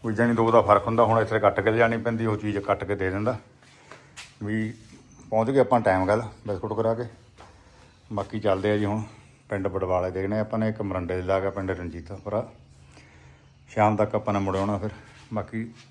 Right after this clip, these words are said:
ਮੀਂਹ ਵਾਲੇ ਨੇ ਝੱਟ ਲਾਈ ਤਾਂ ਪੂਰੀ ਦੀ, ਹੁਣ ਮੌਸਮ ਸਾਫ਼ ਲੱਗਦਾ। ਲਓ ਜੀ, ਪਾ ਤੇ ਚਾਲੇ, ਦੇ ਆਉਣੇ ਆਪਾਂ ਨੇ ਦੋ ਕੁ ਪਾਸੇ ਜਿਹੜਾ ਸੰਧਾਰੇ ਦਾ ਪ੍ਰੋਗਰਾਮ ਆ। ਬਾਕੀ ਆ ਨੈਣਾ ਦੇਵੀ ਵਾਲੇ ਜਾ ਰਹੇ ਆ ਜੀ, ਸੰਗਤ ਸਾਰੀ ਉਤਰੀ।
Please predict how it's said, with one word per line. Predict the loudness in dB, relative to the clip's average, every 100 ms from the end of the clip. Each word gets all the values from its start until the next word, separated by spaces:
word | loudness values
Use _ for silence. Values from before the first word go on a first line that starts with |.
| -20 -20 -20 -20 -12
ਮੀਂਹ | -4 0
ਵਾਲੇ | 2 2
ਨੇ | 0
ਝੱਟ | -2 -4 0
ਲਾਈ | 0 0
ਤਾਂ | -2
ਪੂਰੀ | -6 -8 -8
ਦੀ, | -10 -12 -20 -20 -14
ਹੁਣ | -10
ਮੌਸਮ | -6 -6 -8
ਸਾਫ਼ | -8 -8 -6
ਲੱਗਦਾ। | -8 -8 -10 -14 -20 -20 -20 -20 -20 -20 -20 -20 -20 -20 -20 -20 -20 -20 -20 -20 -20 -20 -20 -20 -20 -20 -20 -20 -20 -20 -20 -20 -20 -20 -20 -20 -20 -10 0 4 6 4 4 6 8
ਲਓ | 8
ਜੀ, | 8
ਪਾ | 8 6 6
ਤੇ | 6
ਚਾਲੇ, | 6 6 8 8 6 4 4 4 4
ਦੇ | 6 6
ਆਉਣੇ | 6
ਆਪਾਂ | 6 8
ਨੇ | 8
ਦੋ | 8
ਕੁ | 6
ਪਾਸੇ | 6 6 4
ਜਿਹੜਾ | 6 6
ਸੰਧਾਰੇ | 8 8 8
ਦਾ | 6
ਪ੍ਰੋਗਰਾਮ | 6 6 6 6
ਆ। | 6
ਬਾਕੀ | 6 6 8
ਆ |
ਨੈਣਾ | 8 8
ਦੇਵੀ | 8 8 8
ਵਾਲੇ | 8 8
ਜਾ | 8
ਰਹੇ | 8 8
ਆ | 8
ਜੀ, | 8 10 10 10 10
ਸੰਗਤ | 8 8 6
ਸਾਰੀ | 6 6
ਉਤਰੀ। | 6 6 6